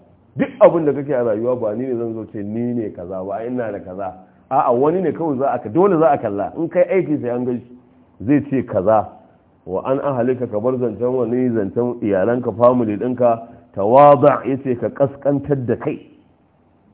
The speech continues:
"Wa takhallas min hubbul ului," ka kubuta daga san ɗaukaka da san cewa girma. "Wal ujubi wa tai," da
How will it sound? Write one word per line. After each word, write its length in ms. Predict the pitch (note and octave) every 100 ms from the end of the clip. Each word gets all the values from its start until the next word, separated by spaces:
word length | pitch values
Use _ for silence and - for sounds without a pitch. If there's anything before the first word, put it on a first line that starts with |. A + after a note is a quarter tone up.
| D#2
"Wa 180 | F#2+ A#2
takhallas 760 | - B2+ - C3 E3+ D#3 C#3+ B2
min 240 | B2 C#3 B2
hubbul 380 | D3+ A2 C3 B2
ului," 420 | C#3 C#3 D#3+ B2+ E2 - - _ _ _ _
ka 140 | B2
kubuta 420 | A#2 B2+ C3 C#3+ D#3
daga 200 | B2 A2
san 200 | D3 C3+
ɗaukaka 580 | B2+ A2+ G2+ C3+ B2 A2+
da 120 | G2 G2
san 200 | C3 A#2+ B2
cewa 260 | A#2 A2+
girma. 560 | G#2 C3 C3+ C3+ A#2+ - - _ -
"Wal 240 | G2 A#2+ B2
ujubi 380 | A#3 C#3 F3 D3
wa 120 | A#2+ -
tai," 160 | C3 A2 - _ _ _ _ _ _ -
da 160 | D#2+